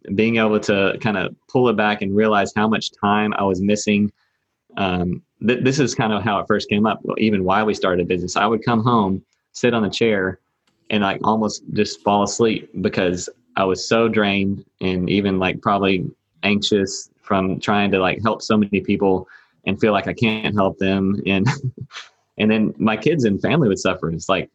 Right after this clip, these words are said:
they don't get to see dad, you know, they don't get to, I never got to coach for them. I didn't, I went on a big trip to Israel with my brother, um, and my dad two years ago, or a year and a half ago, when I was starting my business, but it's because I was able to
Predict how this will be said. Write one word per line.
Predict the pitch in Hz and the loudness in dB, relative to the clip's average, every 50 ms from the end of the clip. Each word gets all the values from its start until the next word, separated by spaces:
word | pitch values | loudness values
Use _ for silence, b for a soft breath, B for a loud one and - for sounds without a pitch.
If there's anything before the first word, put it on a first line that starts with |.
| _ _ | _ _
they | - 101 | 0 0
don't | 104 117 104 | 2 2 2
get | 104 113 107 | 0 0 0
to | 104 | -2
see | - - 120 | 0 0 0
dad, | 110 113 113 131 110 82 82 82 82 - | 2 2 2 2 0 -2 -2 -4 -6 -6
you | - 92 | -4 -2
know, | 92 92 95 | 0 2 2
they | 98 | 2
don't | 104 110 107 107 | 2 2 2 0
get | 107 92 | 0 2
to, | 101 95 95 98 b b b b b b _ - | 2 0 0 -2 b b b b b b _ -4
I | - | 0
never | 107 107 110 110 113 | 0 2 2 0 0
got | 104 110 107 - | -2 -2 -2 -2
to | 120 | -4
coach | - - 127 120 104 - - - - - _ | -2 0 0 0 0 -2 -6 -10 -10 -4 _
for | 110 104 | 0 0
them. | 92 90 85 82 87 | 2 2 0 0 0
I | 92 | 2
didn't, | 101 107 104 101 92 - - _ _ _ _ _ _ _ | 2 2 2 0 -2 -4 -6 _ _ _ _ _ _ _
I | - 104 | -2 0
went | 110 123 123 123 | 0 0 0 0
on | 120 113 | 0 0
a | |
big | 101 98 120 117 104 - | 0 0 0 0 -2 -2
trip | - - - - - | -2 0 0 0 0
to | - - - | 0 2 2
Israel | 117 117 113 107 107 101 98 98 98 98 | 2 2 2 2 4 4 2 2 0 0
with | 98 98 | -2 -2
my | 101 98 95 | 0 -2 -2
brother, | 90 87 104 107 110 98 87 87 90 95 - - - | 0 0 0 0 0 0 -2 -4 -6 -10 -14 -6 -2
um, | 95 101 95 92 90 90 87 | -2 0 0 0 0 -2 0
and | - 95 | 0 0
my | 95 92 90 | 0 0 2
dad | 85 101 107 104 95 92 90 87 - - _ _ _ | 0 0 2 0 0 -2 -2 -4 -6 -6 _ _ _
two | - - 104 | -2 0 2
years | 98 95 95 87 - | 2 2 2 0 0
ago, | 90 - 90 87 87 90 90 - - | -2 0 0 2 0 0 -2 -4 -2
or | - 95 95 | 0 0 2
a | 98 | 2
year | 101 | 2
and | 104 98 | 2 2
a | 92 | 0
half | 101 95 - | 0 -2 -2
ago, | - 95 92 90 90 90 90 - _ _ _ | -2 0 2 2 2 0 -4 -8 _ _ _
when | - 110 113 | -2 0 0
I | 107 | 0
was | 101 98 - | 0 -2 -4
starting | - - 117 113 113 107 | -2 0 0 2 2 2
my | 104 95 | 0 0
business, | 92 101 117 110 104 90 90 | 2 2 0 0 0 -4 -4
but | - - 98 | -4 -2 -2
it's | 98 95 - | 0 -2 -2
because | 101 95 - 113 104 101 95 92 | -4 -2 0 0 0 0 0 0
I | - 92 | 0 2
was | 98 101 95 | 2 2 2
able | 101 104 98 101 | 2 2 0 0
to | 104 - 95 90 90 - | 0 0 2 2 0 -2